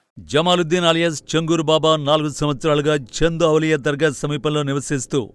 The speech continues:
హజరత్ బాబా జమాలుద్దీన్ పీర్ బాబా అనే సూఫీ సాధువు పేరుతో హిందూ గుర్తింపుతో జీవించాడు. ఈ సమయంలోనే భారీ ఎత్తున మత మార్పిళ్లు నిర్వహించాడు. షిజ్రా-ఏ-తయ్యబా అనే పుస్తకాన్ని ప్రచురించి ఇస్లాం ప్రచారానికి ఉపయోగించాడు.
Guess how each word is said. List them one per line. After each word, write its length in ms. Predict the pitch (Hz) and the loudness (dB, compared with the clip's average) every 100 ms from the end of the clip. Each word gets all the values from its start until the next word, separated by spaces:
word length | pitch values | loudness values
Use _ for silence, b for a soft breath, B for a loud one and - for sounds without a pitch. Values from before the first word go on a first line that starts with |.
| - | -6
హజరత్ 420 | 135 139 160 143 | -4 0 0 0
బాబా 260 | 147 147 151 | 2 2 2
జమాలుద్దీన్ 680 | 123 143 151 151 139 151 110 | -2 0 0 0 -2 -6 -2
పీర్ 160 | 147 147 | -2 0
బాబా 300 | 147 143 147 | 0 2 2
అనే 220 | 147 147 | 2 -2
సూఫీ 420 | - 156 147 151 | 0 -2 0 -2
సాధువు 440 | 131 151 139 143 143 | 0 0 0 0 -2
పేరుతో 600 | 143 139 135 156 214 285 _ - | 0 0 0 -2 -2 -6 _ -4
హిందూ 240 | 156 160 | -2 0
గుర్తింపుతో 560 | 143 147 156 147 151 240 | -2 -2 -2 -4 -2 -4
జీవించాడు. 800 | 127 143 147 139 147 147 113 - _ - | -2 -4 -2 -2 0 0 -4 -12 _ -14
ఈ 220 | 98 156 | -6 -4
సమయంలోనే 560 | - 160 165 160 156 160 | -2 -2 -2 -2 -2 -4
భారీ 320 | 123 156 160 | 0 2 2
ఎత్తున 260 | 135 165 156 | 0 -2 -2
మత 260 | 143 143 | -2 0
మార్పిళ్లు 400 | 156 151 120 175 | 0 0 0 -2
నిర్వహించాడు. 800 | 208 151 147 147 139 151 139 143 _ - | 0 2 2 0 0 0 0 -4 _ -12
షిజ్రా-ఏ-తయ్యబా 1000 | - 156 143 170 170 165 131 156 160 156 | -2 -2 2 2 4 2 0 2 2 4
అనే 120 | 151 | 2
పుస్తకాన్ని 500 | 151 156 123 156 156 | 0 -4 -4 -4 -2
ప్రచురించి 500 | 139 151 147 156 175 | -2 -2 -2 -4 -4
ఇస్లాం 420 | 208 143 - 156 143 | -4 -4 -2 -2 -2
ప్రచారానికి 560 | 147 156 151 156 226 | -4 0 0 -2 -4
ఉపయోగించాడు. 880 | 208 139 151 147 147 127 147 117 | -4 -2 0 0 -2 0 0 0